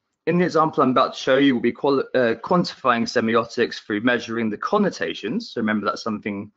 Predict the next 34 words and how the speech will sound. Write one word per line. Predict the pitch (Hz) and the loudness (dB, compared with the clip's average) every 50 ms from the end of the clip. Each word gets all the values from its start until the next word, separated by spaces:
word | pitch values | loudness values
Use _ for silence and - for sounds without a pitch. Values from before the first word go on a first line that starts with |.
| _ _ _ _ | _ _ _ _
that's | - 95 - - | -2 -2 -2 -2
what | 104 | -4
something | - 131 117 117 107 110 127 | -4 -4 -2 -2 0 2 4
means | 135 120 110 113 123 139 139 - | 4 4 2 2 0 -2 -2 -2
rather | 113 113 113 95 | -2 0 0 0
than | 107 107 | -2 -2
what | 110 104 - | -2 -2 -4
it | - - | -4 -6
denotes | 104 101 104 107 110 104 - - | -6 -4 -2 -2 -4 -4 -6 -6
or | 95 | -6
literally | 98 104 - - - - 104 107 107 104 | -4 -6 -6 -8 -10 -8 -4 -2 0 0
is, | 101 98 95 - - _ _ _ _ _ _ _ - | -2 -2 -4 -8 -16 _ _ _ _ _ _ _ -4
of | 107 - - | -4 -4 -4
shapes | - - - 131 120 120 - - | -4 0 0 2 2 0 -2 -6
and | 113 104 | -6 -2
packaging | 110 110 - - - - 110 120 - | -2 -2 -2 -2 -6 -12 -10 -6 -6
elements. | 90 95 90 82 - - - - - - - - _ _ _ _ _ | -6 -6 -6 -8 -14 -18 -18 -14 -14 -14 -14 -14 _ _ _ _ _
In | - 113 117 | -8 -6 -2
practical | - - - - - - 107 | -2 -2 -2 -2 -6 -10 -12
terms, | 101 - 120 120 120 120 117 | -6 -2 -2 0 0 0 -2
this | 117 - | -6 -10
could | - _ 95 | -16 _ -8
be | |
used | 95 101 107 104 - - | -4 -2 -2 -2 -4 -10
to | - 95 | -10 -6
give | - 104 92 90 | -6 -4 -4 -4
robust | 110 107 - 135 131 - - - | -4 0 0 0 0 0 -2 -4
evidence | 101 95 - - 104 - - | -4 -4 -4 -6 -8 -8 -10
for | _ _ | _ _
things | - 104 104 101 | -8 -8 -8 -10
such | - - | -12 -14
as | - 85 | -16 -10
packaging | - - 107 - - _ - 110 92 | -6 -4 -4 -4 -6 _ -16 -14 -12
design, | 95 98 95 104 101 101 98 98 - - | -12 -8 -4 -2 -2 -2 -2 -4 -6 -10